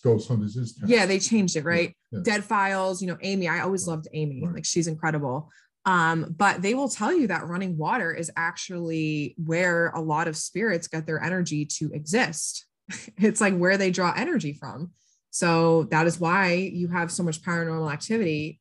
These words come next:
Speaker 2: in our area.
Speaker 1: Now, I've been living in my house for thirty years. I had no clue that that existed.
Speaker 2: No, until we started encountering some
Speaker 1: Right.
Speaker 2: other spirits here.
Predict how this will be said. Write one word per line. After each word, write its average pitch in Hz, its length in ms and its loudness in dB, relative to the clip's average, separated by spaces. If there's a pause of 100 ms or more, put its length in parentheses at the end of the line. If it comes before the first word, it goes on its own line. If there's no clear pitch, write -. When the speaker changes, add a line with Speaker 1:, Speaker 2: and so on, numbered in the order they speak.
(100)
Speaker 2:
in 170 100 2
our 151 180 0
area. 160 460 0
Speaker 1:
Now, 131 480 2 (540)
I've 151 180 2
been 156 220 4
living 147 480 2
in 123 120 -2
my 123 180 0
house 127 260 0
for 117 100 -4
thirty 117 380 -2
years. 95 480 -8 (100)
I 110 80 -4
had 107 220 2
no 107 160 2
clue 87 400 -4 (400)
that 92 140 -4
that 101 180 0
existed. 87 520 -6
Speaker 2:
No, 196 280 6
until 190 340 4
we 190 140 2
started 180 360 2
encountering 160 800 -2
some 120 180 2
Speaker 1:
Right. 104 40 2
Speaker 2:
other 151 140 0
spirits - 480 -6
here. - 280 -12